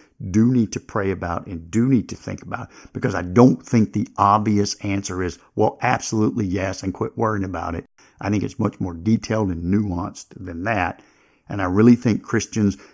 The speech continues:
and church and church leaders need to give this some honest, prayerful consideration, because I don't want to repeat the debacle that was making youth groups too teen focused,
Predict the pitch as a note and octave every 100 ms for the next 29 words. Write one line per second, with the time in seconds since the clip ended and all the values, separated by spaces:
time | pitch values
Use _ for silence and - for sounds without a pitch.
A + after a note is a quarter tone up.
0 | _ F2+ E2 - A2 - F2+ F2 G2+ F#2
1 | - A2+ A2 G2+ F#2 - _ _ G2+ A2+
2 | A2 A#2+ G2+ G#2 G2 F#2 - F2 E2 -
3 | G#2+ G#2+ A2 G2+ - - _ - - A#2+
4 | B2 A#2+ - G2+ F2+ E2+ _ _ _ -
5 | G#2 F2 - G2 G2 F#2+ F2+ - F#2 E2
6 | - - - A2 F2 D#2+ D#2+ G#2+ A2 -
7 | - G2 G#2 G2 F#2+ - G2+ - - F2
8 | F2 F#2+ F#2 F2 G#2 F#2+ - - G#2 G2
9 | F#2+ E2+ D#2+ - _ _ _ F#2+ G2+ -
10 | G#2 F#2+ - _ G2 A2+ A2 - G2 F#2
11 | - _ _ _ - - C#3 A2 G2+ -
12 | _ _ - A2 G2+ G2 - - A#2 G2
13 | G2 F#2 - - -